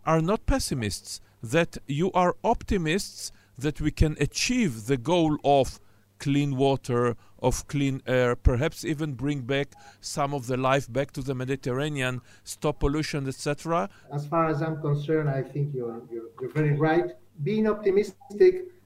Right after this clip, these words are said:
Speaker 2: doesn't mean ignoring the challenges. And we certainly have many challenges.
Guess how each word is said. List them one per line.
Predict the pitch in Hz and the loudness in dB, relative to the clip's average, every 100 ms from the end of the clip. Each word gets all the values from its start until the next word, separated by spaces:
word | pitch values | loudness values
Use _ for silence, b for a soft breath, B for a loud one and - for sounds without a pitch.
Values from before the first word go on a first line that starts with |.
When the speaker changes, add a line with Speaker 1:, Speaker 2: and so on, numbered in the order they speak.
| _ | _
Speaker 2:
doesn't | 143 175 175 185 180 147 | 2 2 2 -2 -2 -4
mean | 147 170 175 175 - | -2 2 4 2 -2
ignoring | 147 156 160 160 160 | -2 2 2 2 2
the | 143 | 0
challenges. | - 147 143 - - - - _ _ | 0 2 2 0 -8 -18 -20 _ _
And | 117 120 143 | -10 -8 -2
we | 151 | -2
certainly | 147 175 175 175 160 | 2 2 2 0 0
have | 147 147 143 | 2 0 2
many | 151 160 143 | 2 2 -2
challenges. | 127 107 - _ _ - | -6 -10 -12 _ _ -20